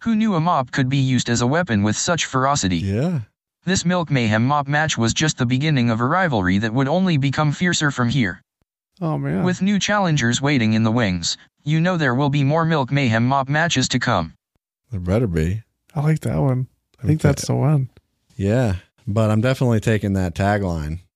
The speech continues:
Speaker 2: from the last one.
Speaker 3: Oh, definitely.
Speaker 2: <laughs> Drenched in milk and victorious.
Speaker 3: Covered in another man's milk.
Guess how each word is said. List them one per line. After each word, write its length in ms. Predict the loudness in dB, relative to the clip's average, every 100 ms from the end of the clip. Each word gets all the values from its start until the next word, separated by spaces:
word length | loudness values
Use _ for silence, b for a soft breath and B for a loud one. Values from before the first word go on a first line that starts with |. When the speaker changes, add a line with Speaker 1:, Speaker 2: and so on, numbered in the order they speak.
| _ -10
Speaker 2:
from 180 | -4
the 100 | -2
last 360 | 0 0 -2 -4
one. 120 | -2
Speaker 3:
Oh, 120 | 0 2
definitely. 560 | 2 0 -2 -2 -4 -6 _ _ -14
Speaker 2:
<laughs> 80 | -2 2 2 0 B B B B _ _ _ -4
Drenched 400 | 2 2 2 2
in 140 | 2
milk 300 | 2 0 0
and 120 | -2
victorious. 1040 | -2 -4 -2 0 2 2 0 -6 -8 -8 -12 _ _ _ -4
Speaker 3:
Covered 320 | -2 0 0
in 120 | 0
another 320 | 0 0 0 0
man's 440 | 0 0 -2 -2
milk. 520 | -2 0 -2 -6 B